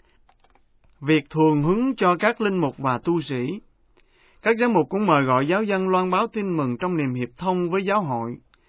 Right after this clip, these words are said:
Thượng Hội đồng Giám mục bày tỏ quan tâm đặc biệt đối với giới trẻ.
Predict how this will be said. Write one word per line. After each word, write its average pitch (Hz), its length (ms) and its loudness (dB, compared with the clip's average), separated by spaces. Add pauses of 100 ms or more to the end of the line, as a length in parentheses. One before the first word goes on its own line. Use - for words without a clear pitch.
(440)
Thượng 151 120 2
Hội 165 100 2
đồng 151 180 4
Giám 208 180 0
mục 160 140 -2
bày 135 260 0
tỏ 143 200 0
quan 185 180 0
tâm 185 220 -2
đặc 127 180 -2
biệt 123 280 -4
đối 156 200 0
với 180 220 -2
giới 190 200 -4
trẻ. 123 380 -8